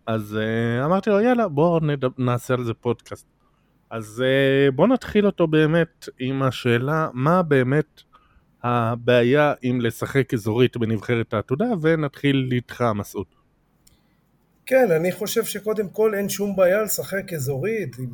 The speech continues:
Speaker 2: נבחרת העתודה. הבעיה אולי שאם לוקחים את האזורית כשיטה,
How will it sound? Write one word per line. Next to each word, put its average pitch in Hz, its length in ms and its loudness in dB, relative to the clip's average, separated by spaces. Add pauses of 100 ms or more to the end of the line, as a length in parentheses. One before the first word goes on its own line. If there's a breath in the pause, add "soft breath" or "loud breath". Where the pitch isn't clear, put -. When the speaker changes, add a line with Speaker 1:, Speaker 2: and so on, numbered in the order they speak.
(100)
Speaker 2:
נבחרת 143 480 -6
העתודה. 127 680 -6 (840)
הבעיה 139 540 0
אולי 190 560 0
שאם 185 400 -6
לוקחים 190 400 -4
את 196 60 -10
האזורית 156 600 -2
כשיטה, 143 500 -6